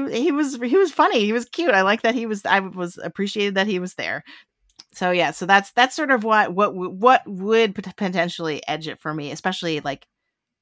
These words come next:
years from now. Like, if I were to rewatch all of them, like, this, it might be, it might be, like, sort of to call back our Star Wars Day conversation with Red Cass, like, it might be a Return of the Jedi situation where I'm like, "But that one,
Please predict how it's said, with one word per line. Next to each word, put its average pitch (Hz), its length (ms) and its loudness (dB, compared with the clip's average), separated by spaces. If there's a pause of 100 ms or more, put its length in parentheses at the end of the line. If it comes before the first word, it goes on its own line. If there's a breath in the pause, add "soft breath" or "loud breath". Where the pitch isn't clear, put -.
(140)
years 180 320 0
from 143 160 -10
now. 80 180 -10
Like, 151 180 -8
if 160 80 -6
I 156 100 2
were 143 160 -6
to 135 60 -12
rewatch 131 460 -6
all 175 220 -8
of 190 120 -12
them, 202 300 -6 (300 soft breath)
like, 147 200 -6
this, 160 200 -6
it 220 160 -2
might 233 200 6
be, 254 220 -2 (240 soft breath)
it 226 80 2
might 254 200 6
be, 262 100 2
like, 226 180 4
sort 202 220 -4
of 185 100 -6
to 185 80 -8
call 180 200 6
back 170 240 4
our 156 160 0
Star 180 220 -2
Wars 160 440 -4
Day 147 180 -2
conversation 156 540 -6
with 143 180 -12 (100)
Red 147 240 -10
Cass, 175 340 4
like, 151 240 -6 (580)
it 190 140 0
might 190 220 2
be 190 100 0
a 165 60 -2
Return 165 280 -4
of 151 100 -2
the 147 60 -6
Jedi 156 360 -2
situation 220 640 0
where 170 160 2
I'm 156 100 0
like, 156 220 -2
"But - 140 -12
that 220 200 4
one, 190 240 -8